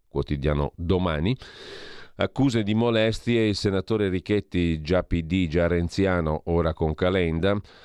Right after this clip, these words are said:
parla di vergognoso attacco. Commenta Renzi: "Le denunce vanno trattate in tribunale, non mediaticamente". La Regione Marche nel duemilasedici stabiliva che erano necessari lavori sul fiume Misa, che tanti disastri ha provocato in questi giorni.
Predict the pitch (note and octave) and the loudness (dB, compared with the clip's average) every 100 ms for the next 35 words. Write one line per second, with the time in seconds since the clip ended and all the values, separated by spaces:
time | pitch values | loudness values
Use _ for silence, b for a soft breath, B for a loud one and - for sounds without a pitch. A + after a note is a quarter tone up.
0 | B B B B _ - A2+ A2+ G#2+ A2+ | B B B B _ -2 0 0 0 0
1 | B2+ B2+ B2+ A#2+ A2+ - D#2+ C#2+ - D#2+ | 2 2 2 2 0 0 -2 -2 -4 -2
2 | G2 G#2 A2+ G#2+ G#2+ G2 F#2+ F#2 A2 B2 | 0 2 2 2 2 4 2 2 2 0
3 | C3+ - D3 B2+ F#2 G2+ G#2 F#2+ F#2+ G#2 | 0 0 0 2 0 2 2 0 0 0
4 | F#2 F2+ F2 E2+ F#2+ G#2 E2 D#2 - E2 | 2 2 0 0 -2 -2 -2 -2 0 0
5 | E2 E2 D#2 - A#2 A#2+ A#2+ A2 E2 E2 | 2 2 0 0 0 0 0 0 -2 0
6 | E2 E2+ F#2 F2+ E2+ D#2 D#2 D2+ C#2+ B1 | 0 0 0 0 0 -2 -4 -4 -6 -6
7 | A1 - - _ - F2 F#2+ F#2+ B2+ B2+ | -10 -12 -14 _ -2 0 2 2 0 0
8 | B2+ B2 - G2+ G#2 G2 G2 F#2+ F#2 - | 0 0 0 0 0 0 0 0 0 0
9 | G2 F2 D#2+ D#2 - D#2+ E2 E2+ E2 D#2 | 0 0 -4 -6 -2 -2 0 0 0 0
10 | E2+ E2 D#2 D#2 D#2 E2 F#2+ - A2+ G#2 | 0 0 0 0 0 0 0 0 0 0
11 | F#2 F2+ G2+ F#2 E2+ E2+ - G#2 F#2+ F#2 | 0 0 0 0 -2 -4 0 0 2 0
12 | G2 E2+ D2 C#2+ D2 E2 D#2+ D2 D2 E2 | 0 0 -2 -4 -2 -2 -2 -2 0 0
13 | D2 - C2+ C2+ C#2+ C#2+ C#2 D#2 D2 C#2+ | 0 -4 -4 -2 -2 -2 0 -2 -2 -4
14 | C#2 F2 G2 F#2+ A2+ A#2 B2 B2 | -2 -2 -2 0 0 0 0 -4